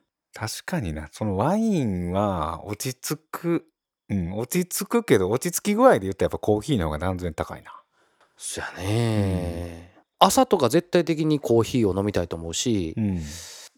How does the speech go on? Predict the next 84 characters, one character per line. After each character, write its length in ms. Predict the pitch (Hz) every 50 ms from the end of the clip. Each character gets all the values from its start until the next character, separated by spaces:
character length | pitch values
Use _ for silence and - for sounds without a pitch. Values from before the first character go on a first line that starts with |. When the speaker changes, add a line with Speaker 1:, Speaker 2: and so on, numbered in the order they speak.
| _
Speaker 2:
逆 220 | 151 151 185 - 190
に 80 | 175
朝 180 | 139 127 - 202
か 120 | - 151
ら 60 | 113 98
絶 160 | 101 135 -
対 120 | - 135
的 160 | 127 131 127
に 80 | 123 123
ワ 160 | 120 123 143
イ 60 | 131
ン 80 | 110 87
を 60 | 80
飲 80 | 90 101
み 60 | 120
た 80 | - 101
い 60 | 82
と 80 | -
も 100 | - 80
思 160 | 87 104 120 120
わ 80 | 110
な 100 | 98 73
い。 60 | - _ _ _ _ _
Speaker 1:
う 40 | 120
ん、 20 | 110
う 20 |
ん、 60 | 107 107 107 104 104 98 98 95 92 87 85 82 80 76 78 82 78 73 71 73 71 71 71 _
う 60 | -
ん、 80 | 76 71 _ _ -
う 20 |
ん。 80 | 76 _ _ _ _ _ _ _ _ _
ま 80 | 110
あ、 20 | 98
人 260 | - - - 156 156
そ 120 | 143 123
れ 100 | 101 104
ぞ 160 | 101 92 95 82
れ 60 | 80
違 240 | 76 - - - 110 98 92
う 40 | 90
か 180 | 87 - - 76
ら 80 | 73
ね。 360 | 76 87 101 101 87 82 104 - _ _ _
で 60 | -
も 80 | 185 180
最 220 | - 226 226 226
近 180 | - - 233 220
な 140 | 190 143 139
ん 40 | 139
か、 360 | - 104 87 78 78 87 _ _ _
こ 340 | - - 131 127 131 127 165
う 80 | -
集 60 | -
ま 60 | 175 170
っ 60 | 170
て 100 | - 123
み 120 | 98 98
ん 40 | 101
な 100 | 113 123
で 100 | 107 90
コ 180 | - - 98 90
ー 20 |
ヒ 240 | - - - - 127
ー 120 | 107 90
飲 80 | 87 92
む 120 | 104 104
み 80 | 95 85
た 120 | - 80
い 40 | 76
な 180 | 73 69 71 - _
イ 100 | _ 107
ベ 140 | 107 113 101
ン 80 | 98 -
ト 80 | - 92
も 120 | 80 80
あ 20 |
る 80 | 82 82
じ 60 | 80
ゃ 20 | 76
な 80 | 69
い 0 |
で 40 | 65
す 80 | - -
か。 160 | - - -